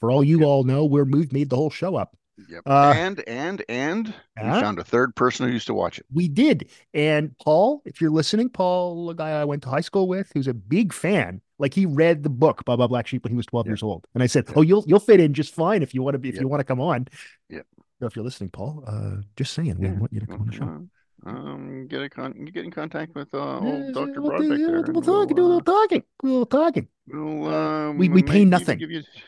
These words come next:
Speaker 2: twenty-three seventy-five.
Speaker 1: Twenty-three seventy-five. We got a sucker rate.
Speaker 2: Yeah.
Speaker 1: <laughs> And on that note, let's hear some commercials from nineteen seventy-five and pay special attention to Joe Garagiola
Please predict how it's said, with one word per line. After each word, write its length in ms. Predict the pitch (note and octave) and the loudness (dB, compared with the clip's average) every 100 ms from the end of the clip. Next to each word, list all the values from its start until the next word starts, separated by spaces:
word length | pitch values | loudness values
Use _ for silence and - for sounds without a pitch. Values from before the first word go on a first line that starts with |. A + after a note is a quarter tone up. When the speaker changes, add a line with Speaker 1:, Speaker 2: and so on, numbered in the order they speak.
| - | -16
Speaker 2:
twenty-three 380 | - D3+ D3+ D#3 | -10 -8 -6 -8
seventy-five. 580 | E3 D#3+ D3 E3 F#3+ - _ - | -8 -10 -12 -12 -12 -16 _ -2
Speaker 1:
Twenty-three 320 | F#3+ G#3 F#3 | 2 2 0
seventy-five. 500 | - F3 D3+ F3 C#3 | -2 0 2 4 2
We 40 | |
got 80 | C#3 | 2
a 60 | C#3+ | 0
sucker 340 | - C#3 C3 | 0 -2 -2
rate. 260 | A2 G#2+ - _ _ _ - | -4 -8 -12 _ _ _ -4
Speaker 2:
Yeah. 160 | - B2 | -2 0
Speaker 1:
<laughs> 40 | - - A#3 - C4 - E3+ - - - | -2 -2 -4 -2 -6 -6 -10 -10 -12 0
And 100 | E3+ | 4
on 100 | F3 | 6
that 160 | G3+ G#3 | 6 4
note, 120 | F#3+ | 2
let's 140 | G#3 - | 2 0
hear 80 | |
some 160 | C4 A#3+ | -2 -2
commercials 480 | - G#3+ C4+ D4+ B3+ | 0 0 0 0 -2
from 160 | G3+ | -2
nineteen 360 | F3+ A3+ B3 A#3+ | -2 -2 0 -2
seventy-five 580 | - A3 G#3+ G#3 G#3+ G#3 | 0 0 0 0 2 0
and 80 | G3 | 0
pay 100 | F#3+ | -6
special 400 | - C4 B3 A3+ | -2 -2 0 -2
attention 420 | G#3+ B3+ C4+ G#3 | -4 -4 -4 -2
to 60 | E3+ | -2
Joe 200 | D3 A3 | 2 2
Garagiola 720 | G#3+ G#3 F#3 F#3+ G3+ G3+ | 2 0 0 0 0 0